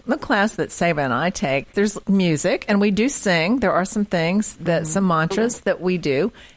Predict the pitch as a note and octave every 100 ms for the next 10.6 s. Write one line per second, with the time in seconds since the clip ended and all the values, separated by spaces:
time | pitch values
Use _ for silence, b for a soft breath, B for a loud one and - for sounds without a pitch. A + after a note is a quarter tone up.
0 | B G#3+ G#3+ G3 F#3+ F#3+ F#3+ F#3+ F#3+ F#3+
1 | - G3+ F3+ F#3 F3 E3 F3 D3+ D#3 E3
2 | D#3+ - D3 C#3+ F3 D#3+ E3 D#3+ D#3 D3
3 | - C3+ D3+ C3+ B2+ - B2 E3+ A3 G#3
4 | - F#3+ F#3+ F#3+ F#3+ F3 E3+ - - F3+
5 | F3+ F#3 F#3+ - E3+ F3 E3 D#3+ - D3+
6 | D3 D3+ D#3 D3+ D#3 - D3+ D#3 D3+ C#3+
7 | C#3+ D3 D3 D3 D#3 C#3+ C#3 - D3 C#3
8 | C3 - B B G#3 F#3+ F#3 E3 D#3+ -
9 | D3 B2 B2 - C4+ B3+ A3+ G#3 F#3+ F3
10 | D#3 D#3 C#3+ C#3 C3